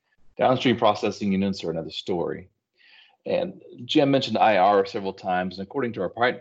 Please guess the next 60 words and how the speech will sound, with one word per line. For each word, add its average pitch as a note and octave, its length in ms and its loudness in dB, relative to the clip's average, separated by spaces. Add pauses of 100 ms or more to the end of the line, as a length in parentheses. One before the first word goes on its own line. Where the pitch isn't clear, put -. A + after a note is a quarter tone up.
(120)
partner F#2 260 -4
I D#2 220 -4
R, D#2 200 -4
where F2+ 140 0
I F#2+ 60 -2
get G2 100 -6
much F2+ 200 -8
of F#2 40 -8
my E2+ 80 -4
refining F2 400 -2
data, D#2 220 -6
there's F2 180 -12
just G#2+ 220 -4
over F2+ 160 -2
five G2 340 0
point - 260 -10
two G2+ 200 -4
million F#2 320 -2
barrels - 240 0
per - 100 -12
day E2+ 160 0
of D#2 80 -4
refining F2 400 -4
capacity D#2+ 480 -8
in D#2+ 80 -12
South - 320 -8
America. F2+ 480 -2 (640)
So G2+ 460 2
just G#2 240 -6
shy - 180 -6 (140)
of F#2 320 -4
five F2 280 2
percent E2+ 340 -12
of E2 40 -10
the E2 80 -8
world's D#2 280 -10
capacity. - 640 -6 (920)
And A#2+ 80 -2
understand D3+ 340 2
that A2 60 2
I'm G#2 120 0
only A#2 120 0
talking F#2+ 300 -10
about E2 200 -6
South F2+ 280 -6
America, E2+ 440 -4
not F2+ 300 -2
the F2 80 -12
entirety F2+ 640 -6
of - 100 -12
Latin C#2+ 220 -6
America. C#2+ 360 -12
Mexico, F2 500 -4
as D#2+ 200 -8
Jim E2+ 160 -8
discussed, - 480 -8
has E2+ 100 -14
its E2 140 -14
own F2 140 -8
story, F#2 500 0